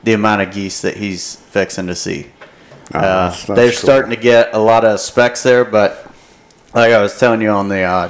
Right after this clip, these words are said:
Speaker 1: dove hunt, the specks and the honkers don't mix.
Speaker 2: Yeah.
Speaker 1: And he got a, uh,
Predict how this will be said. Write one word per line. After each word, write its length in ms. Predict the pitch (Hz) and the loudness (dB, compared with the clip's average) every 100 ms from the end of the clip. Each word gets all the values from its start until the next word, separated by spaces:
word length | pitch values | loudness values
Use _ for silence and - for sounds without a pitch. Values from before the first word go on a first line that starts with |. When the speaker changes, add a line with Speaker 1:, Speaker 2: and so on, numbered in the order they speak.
| 90 | 0
Speaker 1:
dove 220 | 120 120 | 0 2
hunt, 240 | 101 95 - - - - _ - | -2 -4 -8 -20 -20 -20 _ -8
the 140 | 104 | -6
specks 400 | 95 - 123 117 | -4 2 2 2
and 80 | 117 | -4
the 40 | 98 | 0
honkers 440 | 127 135 104 92 | 2 0 -2 -4
don't 240 | 107 98 | -2 -2
mix. 560 | 107 117 - - - - _ _ - - | 0 -2 -2 -10 -12 -14 _ _ -20 -8
Speaker 2:
Yeah. 160 | 113 98 | 0 2
Speaker 1:
And 360 | 87 117 110 95 | 4 2 2 -2
he 200 | 110 123 | -2 0
got 340 | 117 107 107 | 2 4 4
a, 260 | 104 101 98 | 2 2 0
uh, 320 | 92 87 85 | 0 -2 -4